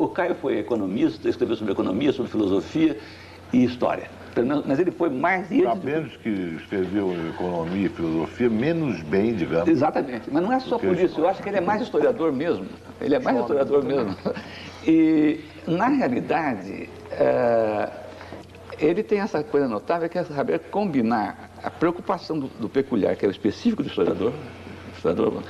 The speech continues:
Speaker 1: não é a história do geral, é a história do, do, do particular, ao mesmo tempo que ele era capaz de sair e enquadrar o geral. E isso aparece, sobretudo, na questão da colonização.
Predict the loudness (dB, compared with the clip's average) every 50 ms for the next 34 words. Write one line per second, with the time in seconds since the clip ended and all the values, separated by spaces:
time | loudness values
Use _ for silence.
0 | -10 -4 2 4 4 4 4 4 2 0 0 2 2 2 0 0 -2 -2 0 0
1 | -2 -4 -6 -10 -10 -10 -10 -6 -4 -4 -2 -2 -4 -10 -10 -10 -12 -10 -10 -12
2 | -12 -10 -6 -6 -6 -6 -6 -6 -4 -2 0 0 0 -2 -6 -12 -14 -16 -18 -18
3 | -20 -20 -20 -18 -18 -18 -12 -4 0 2 2 2 2 4 2 2 2 0 -2 -2
4 | -2 -4 -4 -4 -4 -4 -4 -6 -6 -6 -12 -16 -16 -16 -8 -2 -2 0 2 2
5 | 0 0 0 -2 -6 -6 -4 -4 -6 -4 -6 -8 -8 -4 -2 -2 -2 -2 -6 -18
6 | -20 -18 -18 -18 -18 -18 -18 -18 -18 -18 -18 -18 -16 -8 -2 0 0 0 0 -2
7 | -2 -2 -4 -4 -4 -6 -6 -4 -2 -2 0 2 2 2 2 2 2 2 0 -2
8 | -2 -4 -6 -8 -8 -8 -8 -12 -20 -20 -20 -20 -20 -20 -12 -4 -2 0 0 2
9 | 0 0 0 0 0 0 -2 -6 -4 -2 0 0 0 2 0 0 0 0 -2 -2
10 | -2 -2 -2 0 0 0 0 0 0 -2 -2 -4 -4 -8 -10 -10